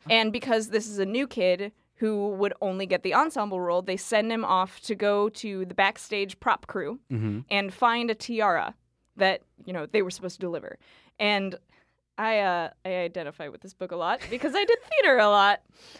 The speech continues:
Speaker 2: Were you,
Speaker 1: And
Speaker 2: uh, you were backstage crew?
Speaker 1: I did both. I started
Speaker 2: Oh,
Speaker 1: out
Speaker 2: okay.
Speaker 1: on theater, on stage, and then I moved to backstage work. So I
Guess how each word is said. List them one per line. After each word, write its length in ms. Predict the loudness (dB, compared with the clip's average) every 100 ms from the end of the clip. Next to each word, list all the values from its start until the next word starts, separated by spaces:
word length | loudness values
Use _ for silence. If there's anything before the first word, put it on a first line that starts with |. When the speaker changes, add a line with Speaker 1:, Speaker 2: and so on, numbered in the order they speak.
| _
Speaker 2:
Were 80 | -2
you, 260 | 2 2 4
Speaker 1:
And 580 | 4 6 4 2 0 -2
Speaker 2:
uh, 20 |
you 140 | -2
were 60 | -6
backstage 440 | -6 -8 -10 -14
crew? 120 | -2 4
Speaker 1:
I 140 | 4
did 200 | 4 0
both. 320 | 2 2 2 -2
I 100 | -4
started 440 | -4 -2 2 4
Speaker 2:
Oh, 40 | 4
Speaker 1:
out 100 | 4
Speaker 2:
okay. 80 | 2
Speaker 1:
on 180 | -2
theater, 380 | -4 -6 -4 -4 0
on 380 | 2 2 -4 -10
stage, 340 | -4 -2 0 -4
and 160 | -6
then 100 | -4
I 80 | -4
moved 240 | -4 -8
to 80 | -6
backstage 540 | -4 -4 -6 -8 -8 -6
work. 300 | -8 -8 -10
So 340 | -2 0 0
I 380 | 0 0 0 -2